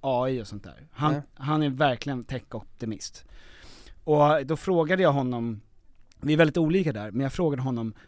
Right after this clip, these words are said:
Speaker 1: "Vad vill du helst? Om du fick välja att gå till vilket årtal du ville i dåtid eller framtid, eller nutid, om du vill spåra tillbaka tjugo minuter,
Speaker 2: Mm.
Speaker 1: eh, så får du göra det.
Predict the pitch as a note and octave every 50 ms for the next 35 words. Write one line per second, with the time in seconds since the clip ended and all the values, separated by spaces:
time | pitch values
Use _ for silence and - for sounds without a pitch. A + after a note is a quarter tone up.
0 | _ - C3 D3 D#3+ E3+ E3 D#3 D3+ C#3+ C3+ B2+ B2+ B2 C3 - - A3 C#3 G2
1 | F#2 - - - - - - - - - - - C#3+ C#3+ C3+ A#2+ C3 C3+ C3 E3+
2 | E3+ D3+ D3+ E3+ G3+ G3 - - - _ - F#3+ G3 F#3 - - C#3 B2 B2 B2+
3 | D#3+ A3+ A3+ G#3 - - D#3+ - - E3 D#3+ D3+ C3+ - - - D3+ C3 A#2 A2+
4 | G#2+ B2 B2 A2+ C#3+ C3+ A2+ A#2+ C3 A#2+ - A#2+ B2 A#2 B2+ C#3 - - - -
5 | _ - E3 E3 D#3+ C#3 - - - E3+ E3 D3+ C3 B2+ - - C3+ A#2+ G#2+ G2
6 | - A#2 F#2+ - - - - - - - - - - - - - D#2 A#2+ D3 D#3+
7 | C#3+ G#2 F#2 - B2+ A#2+ G2 - - - A#2+ A#2 A2+ G#2+ G#2 - - B2 A2+ A2+
8 | A#2 B2+ B2 A#2 A2 - C#3 B2 A2+ A2+ B2 C#3 C#3+ C3+ - - F2+ - - -
9 | E3+ D#3+ D#3 D#3+ E3+ D3+ - - - C#3 C#3 C#3 C#3 C3+ C3+ C3 B2+ B2+ C3 -
10 | - - - C3+ - D3+ C#3 C3+ D3 D#3+ - A#2+ G2